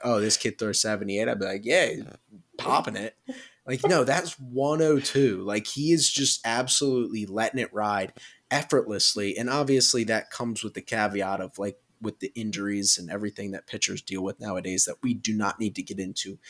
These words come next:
at this point in time in this episode. You wonder if the body w-, can withstand more 'cause he's obviously strong. He doesn't have the mileage that, you know, some of these arms that have pitched for, you know, even three years or their whole life for,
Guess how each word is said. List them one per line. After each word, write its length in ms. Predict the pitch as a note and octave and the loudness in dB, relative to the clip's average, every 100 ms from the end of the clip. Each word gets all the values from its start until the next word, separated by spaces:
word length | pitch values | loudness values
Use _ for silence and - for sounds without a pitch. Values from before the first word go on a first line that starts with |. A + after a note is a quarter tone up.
| - - | -20 -12
at 140 | G#2 | -4
this 160 | B2+ A2 | 0 0
point 240 | - A2 | 0 -6
in 60 | E2 | -4
time 300 | - B2 A#2+ | -2 0 0
in 120 | G2+ | 0
this 160 | G#2+ - | -2 0
episode. 640 | C#3+ C#3+ A2 G#2 G2+ G2 _ _ _ _ | 0 0 0 0 0 -4 _ _ _ _
You 140 | B2 C#3+ | -4 -2
wonder 460 | C3+ F#3+ G3+ B2 | 2 2 4 4
if 240 | A2 G#2+ - | 2 -2 -8
the 80 | |
body 380 | G#2+ - F#2+ G#2+ | -6 -2 0 -2
w-, 180 | G#2 G#2 - | -4 -8 -8
can 180 | A2 | -8
withstand 500 | G#2 G2+ - G#2 G2 | -6 0 2 2 -2
more 160 | F#2+ F#2+ | -4 -8
'cause 220 | - G#2+ | -8 -6
he's 160 | G#2 G2+ - | -2 -4 0
obviously 560 | A#2 G#2+ G2+ - G2+ | 0 0 0 0 0
strong. 420 | - - G#2 G2+ | 0 0 -2 -4
He 80 | F#2+ | -6
doesn't 300 | F#2+ A#2 A2+ | -4 0 0
have 180 | A2+ G#2 | 0 -6
the 60 | G#2 | -6
mileage 640 | G2 F#2+ F#2+ F#2+ G2 - | -4 -2 -2 -2 -2 -2
that, 200 | G2 F#2 G2 | -2 -4 -8
you 140 | - G#2 | -6 -4
know, 120 | F#2 | 0
some 260 | - G2 F#2+ | 0 0 -2
of 60 | |
these 300 | F#2 F2+ - - | 0 0 0 0
arms 380 | G2+ G#2 F#2+ - | 0 0 0 -2
that 100 | F#2+ | -2
have 160 | - | -6
pitched 260 | - A2+ - | -6 -2 -2
for, 300 | G2 F#2+ - - - - | -2 -6 -6 -12 -18 -6
you 100 | A2+ | -2
know, 160 | F#2 F#2 | 2 4
even 460 | F#2+ F#2 F#2 G2 - | 2 2 -2 -4 -6
three 220 | - G2+ | 0 2
years 340 | F#2+ G#2+ A2 - | 4 4 4 2
or 80 | G2 | 2
their 200 | F#2 F#2+ | 0 -2
whole 320 | - G2 E2+ | 0 0 0
life 340 | F#2 B2 A#2 | 0 2 0
for, 460 | - - F#2+ F#2 | -2 -2 -2 -4